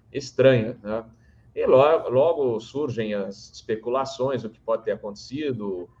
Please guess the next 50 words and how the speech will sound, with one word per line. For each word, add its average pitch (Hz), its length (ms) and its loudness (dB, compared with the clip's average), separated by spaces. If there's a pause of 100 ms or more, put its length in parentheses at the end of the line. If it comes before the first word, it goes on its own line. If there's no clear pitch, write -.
(360)
É, 110 380 8
vou, 117 240 4
inclusive, 113 480 -2
depois 107 360 0
passar 104 340 -4
pro - 120 -14
Thiago 101 300 -2
Brenner 107 400 -2
pra 107 160 -2
ele 107 120 -2
explicar 117 600 -2
o 123 160 0 (100)
porquê 131 300 -2
que 170 100 -6
ele 147 100 -4
teria 127 540 2 (300)
que 135 100 -4
descer 139 560 4
quando 110 400 -4
se - 180 -10
deu 156 280 6
um 139 80 2
monomotor, 127 800 0 (400)
lá 117 120 -2
onde 113 160 -2
ele 101 120 -4
estava, 120 500 -6
por 107 140 -14
que 131 100 -18
que 127 100 -18
ele 123 100 -14
tem 120 140 -10
que 117 80 -14
descer, 107 260 -8
ele 120 100 -4
vai 117 100 -2
explicar 110 380 -6
tudo 113 200 -6
isso 113 220 -6
direitinho 107 500 -4
pra 110 140 0
todo 117 180 -4
mundo 113 180 -2
entender, 110 420 -4
quem, 117 320 -8 (180)
inclusive 117 520 -2
quem 113 200 -2
não 107 240 0
é 107 80 4
aviador. 104 460 2